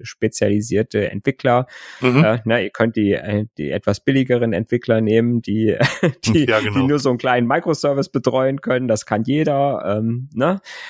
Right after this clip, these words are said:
Speaker 1: Äh, d-, das sind ja immer so die Gedanken, die dann so im Management, äh, kommen und dann ja, äh, oder man hat irgendwo dann, m, das Bedürfnis oder man denkt, man müsste alles mit Microservices machen.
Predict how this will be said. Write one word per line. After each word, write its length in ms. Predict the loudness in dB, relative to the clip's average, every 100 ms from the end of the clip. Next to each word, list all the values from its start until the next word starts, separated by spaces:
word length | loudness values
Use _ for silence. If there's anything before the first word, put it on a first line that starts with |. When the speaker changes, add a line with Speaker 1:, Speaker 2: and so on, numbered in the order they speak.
| -18 -20 -14
Speaker 1:
Äh, 380 | 0 4 4 2 -6 _ -4
d-, 100 | -2
das 220 | -2 -2
sind 100 | -2
ja 80 | 0
immer 160 | 0
so 140 | 0 0
die 120 | 0
Gedanken, 380 | 0 0 0 -2
die 120 | 0
dann 160 | 0
so 120 | 0 -2
im 100 | 0
Management, 600 | 0 -2 -2 -2 -2 -8
äh, 240 | -4 -4
kommen 400 | -2 -4 -2 -4
und 180 | -6 -4
dann 180 | -2 0
ja, 280 | 2 2 0
äh, 200 | 0 0 -2 -6
oder 340 | -4 0 0 -4 _ -20 -20 -20 -12
man 420 | -2 -2 -2 _ _ _ _ _ _ -20 -6
hat 220 | -6 -4
irgendwo 300 | -6 -2 -2
dann, 320 | 0 -2 -4 -8 -20 -20 _ _ _
m, 200 | -2 0
das 180 | 0 -2
Bedürfnis 600 | -2 0 0 0 0 0
oder 180 | -2 0
man 120 | 2
denkt, 180 | 0 0
man 120 | 0
müsste 240 | 0 0 0
alles 320 | 0 -2 -4
mit 160 | -6 -4
Microservices 800 | -6 -4 -4 -2 -2 -4 -6
machen. 320 | -6 -6 -8